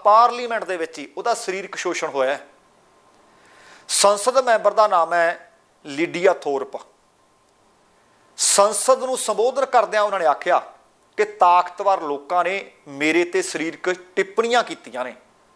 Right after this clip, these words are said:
ਸਿਰਫ ਕਹਿੰਦੇ ਸਰੀਰਕ ਸ਼ੋਸ਼ਣ ਵਰਗੀਆਂ ਟਿੱਪਣੀਆਂ ਨਹੀਂ ਕੀਤੀਆਂ, ਮੈਨੂੰ ਗਲਤ ਤਰੀਕੇ ਨਾਲ ਟੱਚ ਵੀ ਕੀਤਾ ਗਲਤ ਥਾਵਾਂ ਤੇ।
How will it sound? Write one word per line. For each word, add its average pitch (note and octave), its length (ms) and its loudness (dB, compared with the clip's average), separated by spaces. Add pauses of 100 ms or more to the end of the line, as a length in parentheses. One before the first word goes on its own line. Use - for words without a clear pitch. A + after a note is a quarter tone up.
(100)
ਸਿਰਫ - 300 -2
ਕਹਿੰਦੇ A#3 280 2
ਸਰੀਰਕ G3 500 -8
ਸ਼ੋਸ਼ਣ F3+ 420 -4
ਵਰਗੀਆਂ G3+ 300 0
ਟਿੱਪਣੀਆਂ A3 500 -4
ਨਹੀਂ B3+ 100 -2
ਕੀਤੀਆਂ, G3 420 -4 (720)
ਮੈਨੂੰ G3 360 0
ਗਲਤ E3 320 2
ਤਰੀਕੇ E3 380 -14
ਨਾਲ F#3+ 100 -6 (200)
ਟੱਚ G3+ 260 0
ਵੀ G3 160 -8
ਕੀਤਾ D3+ 320 -6
ਗਲਤ C3 240 -6
ਥਾਵਾਂ B2 340 -6
ਤੇ। - 120 -18